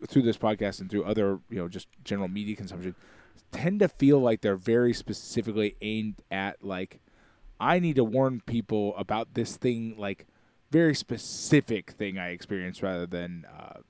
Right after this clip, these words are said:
like, obviously, like, yes, talking about <laughs> fu-, fundamentalist Catholics a-, in a broader sense is what is part of what Brunel is engaged with, but he's not, like, he doesn't make a film that is just, like,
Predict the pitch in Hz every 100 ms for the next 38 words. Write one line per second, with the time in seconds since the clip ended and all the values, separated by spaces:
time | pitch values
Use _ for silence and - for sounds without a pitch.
0 | - 98 98 _ _ _ _ - 190 208
1 | 185 - 143 113 95 - - _ _ _
2 | - 113 - - - _ _ - 123 -
3 | 139 117 95 - - 160 131 113 135 135
4 | 131 135 123 123 117 - 131 117 107 107
5 | 95 - - 101 - 110 101 131 131 107
6 | - 98 95 - - - - - 104 110
7 | 98 - - - - 117 - 120 104 101
8 | 90 107 104 95 92 92 101 127 117 98
9 | 95 87 - 107 101 92 127 110 107 101
10 | - - - _ _ _ _ _ _ _
11 | - 156 190 226 185 175 151 - 147 147
12 | 139 127 - 120 120 120 104 131 123 123
13 | 113 110 -